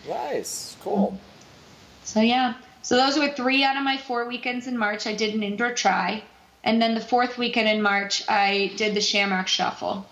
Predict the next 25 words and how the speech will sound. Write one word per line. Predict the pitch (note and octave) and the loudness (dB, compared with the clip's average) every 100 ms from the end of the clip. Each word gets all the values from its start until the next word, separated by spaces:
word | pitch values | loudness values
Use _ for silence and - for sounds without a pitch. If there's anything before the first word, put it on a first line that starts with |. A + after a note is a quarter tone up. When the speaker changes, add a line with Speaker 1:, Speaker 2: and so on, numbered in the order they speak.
| - - _ | -20 -20 _
Speaker 2:
which | F3+ F#3 | -4 0
is | G3+ G3 - - | 0 -2 -6 -2
an | G#3+ G#3+ | 0 2
outdoor. | G3+ G3 G#3 G3+ F#3+ F#3+ | 2 2 2 2 2 2
So | C4 | 2
that's, | C4 D4+ D4+ | 2 2 0
like, | C4+ | 0
your | A#3+ A#3+ | 0 0
Cat | B3 G#3 - | 0 0 0
ten | A3+ G#3+ | -2 -2
K. | G3 F#3 | -6 -6
That's | G3+ G3+ | -6 -6
just, | F#3+ | -4
like, | G3+ G3 | -4 -2
the | G3+ | 0
big | G#3+ G#3+ A3 G#3 | 2 2 2 2
Speaker 1:
Yep, | C3+ C3 - - - | 2 2 0 -20 -14
twenty | - B2+ A#3 A#3 | 0 2 2 2
thousand, | A3 G#3+ | 2 2
Speaker 2:
eight | G#3+ G#3+ G3 | 0 -4 -8
K | - | -6
Speaker 1:
yeah. | G3+ | -4
Speaker 2:
race | G3+ - - - | -4 -6 -14 -14
in | - | -4
Chicago. | - G#3+ - G3 F#3+ F#3+ F#3+ F#3+ F#3+ | -4 -2 0 2 4 4 2 2 -4